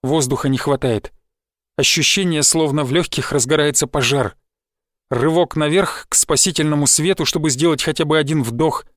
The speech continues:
Понятия не имею, как мне удалось выбраться из этой задницы, просто в какой-то момент ощутил, как течение становится спокойнее.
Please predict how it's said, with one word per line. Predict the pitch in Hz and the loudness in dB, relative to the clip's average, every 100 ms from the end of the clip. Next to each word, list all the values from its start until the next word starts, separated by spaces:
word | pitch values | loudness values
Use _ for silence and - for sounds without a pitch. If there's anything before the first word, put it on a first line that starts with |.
| _ _ _ _ _ _ _ _ _ _ _ _ - | _ _ _ _ _ _ _ _ _ _ _ _ -6
Понятия | 135 151 135 135 | -2 -2 -2 -2
не | 131 135 | 0 2
имею, | 151 165 131 | 0 0 0
как | 160 156 | -2 0
мне | 156 | 0
удалось | 147 143 160 - | 2 2 2 2
выбраться | 147 165 151 - 151 | 2 2 0 0 0
из | 131 | 0
этой | 156 135 | 0 0
задницы, | 175 160 147 - 147 | 2 2 0 0 0
просто | - - 151 | 0 0 0
в | |
какой-то | 175 165 160 | 0 0 0
момент | 156 160 190 - | 0 2 0 0
ощутил, | 151 - 156 202 170 | 0 0 0 0 0
как | 160 - | -2 -2
течение | 160 - 196 160 135 | -2 0 0 0 0
становится | - 160 156 - | 0 0 0 0
спокойнее. | 151 - - 156 117 107 87 | 0 -2 0 2 2 0 -2